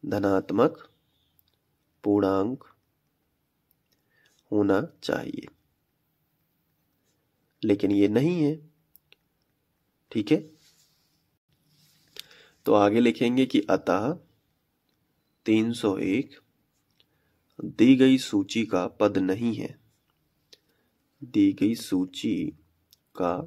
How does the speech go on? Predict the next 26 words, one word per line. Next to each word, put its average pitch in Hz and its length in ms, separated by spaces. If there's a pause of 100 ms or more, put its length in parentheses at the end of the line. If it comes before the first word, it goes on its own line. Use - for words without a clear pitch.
(1200)
पद 95 320 (1300)
नहीं 92 560 (420)
है। - 160 (920)
जो - 120
पूछा 135 320
गया 139 200
था 151 180
वो 95 220
आंसर 92 300
हो 120 100
गया। 123 260
अब 95 140
आप 92 160
इसको 107 240
अच्छे - 220
से 107 120
नोट 104 240
कर 123 180
लो। 120 180
ठीक 113 220
है, - 80 (880)
यहाँ 101 320
से 110 120
लिखना 107 360
स्टार्ट 107 300
करो - 280